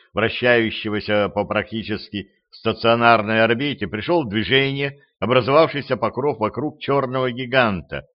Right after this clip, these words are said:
раскалываясь на части и медленно перемещаясь. Открывались громадные трещины,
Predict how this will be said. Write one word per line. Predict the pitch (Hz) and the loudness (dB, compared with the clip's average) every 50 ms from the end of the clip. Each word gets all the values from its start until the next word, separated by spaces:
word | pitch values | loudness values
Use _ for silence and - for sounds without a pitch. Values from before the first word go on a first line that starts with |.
| _ _ _ _ - | _ _ _ _ -4
раскалываясь | - 95 110 - - 117 117 113 107 104 98 87 - - - - | -2 -2 -2 0 2 2 4 4 4 2 0 0 -4 -8 -14 -8
на | 92 98 95 | -6 -6 -6
части | 92 - 135 139 131 120 - - - - 92 80 _ _ _ _ _ | -2 0 2 4 2 2 0 -4 -12 -12 -12 -12 _ _ _ _ _
и | - 87 | -8 -4
медленно | 92 104 120 131 139 131 120 123 127 123 123 120 117 113 | -2 0 0 0 0 -2 -2 -4 -6 -4 -4 -6 -6 -6
перемещаясь. | 92 - 107 104 101 101 95 - - - 92 90 87 82 76 65 60 - - - _ _ _ _ _ _ _ _ _ _ _ _ _ _ _ _ | -4 -4 -2 -2 -2 -4 -6 -8 -8 -6 -4 -2 -2 -2 -4 -6 -10 -16 -20 -20 _ _ _ _ _ _ _ _ _ _ _ _ _ _ _ _
Открывались | - 95 101 101 127 135 156 170 165 165 143 104 | -4 -4 -2 0 2 4 6 6 4 4 0 0
громадные | 87 110 117 120 120 117 110 92 107 104 | 0 2 2 4 4 2 2 0 -2 -2
трещины, | - - 104 107 120 131 135 127 - - 123 117 117 117 113 | -2 -2 -2 -2 0 -2 -2 -4 -6 -6 -6 -6 -6 -6 -8